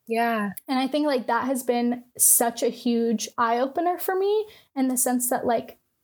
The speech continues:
Speaker 2: I never would have thought that I was gonna
Speaker 1: Right.
Speaker 2: be able to, like, have intellectual discussions about, like, the art of war
Speaker 1: Oh
Speaker 2: or,
Speaker 1: my
Speaker 2: like,
Speaker 1: word.
Speaker 2: Babette's Feast.
Speaker 1: Yeah.
Speaker 2: And I hadn't even heard of a lot of these texts.
Speaker 1: <laughs>
Speaker 2: And so,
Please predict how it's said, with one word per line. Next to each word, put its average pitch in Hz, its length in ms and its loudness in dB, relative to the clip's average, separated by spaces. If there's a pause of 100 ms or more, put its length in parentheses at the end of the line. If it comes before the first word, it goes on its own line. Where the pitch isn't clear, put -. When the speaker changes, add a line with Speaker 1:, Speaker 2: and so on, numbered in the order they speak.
(540)
Speaker 2:
I 262 160 -2
never 370 380 2
would 294 120 4
have 320 140 -2
thought 294 320 -2
that 302 120 0
I 294 140 2
was 226 140 4
gonna 285 200 2
Speaker 1:
Right. 269 60 0
Speaker 2:
be 285 160 0
able 294 240 0
to, 320 120 0
like, 262 160 2
have 240 500 -2 (120)
intellectual 247 680 0
discussions 247 800 -2 (420)
about, 226 600 0 (140)
like, 240 220 0
the 247 120 0
art 233 240 2
of 214 200 -2
war 233 600 0 (280)
Speaker 1:
Oh 254 60 0
Speaker 2:
or, 240 60 4
Speaker 1:
my 214 60 4
Speaker 2:
like, 214 120 4
Speaker 1:
word. 196 260 2 (280)
Speaker 2:
Babette's 247 560 0
Feast. 233 460 2
Speaker 1:
Yeah. 233 300 2
Speaker 2:
And 208 100 0
I 311 140 2
hadn't 359 260 0
even 254 160 0
heard 262 200 0
of 233 80 -4
a 247 60 0
lot 240 280 0
of 226 140 -2
these 240 280 2
texts. 247 380 0
Speaker 1:
<laughs> 233 160 -2
Speaker 2:
And 277 220 0
so, 285 120 4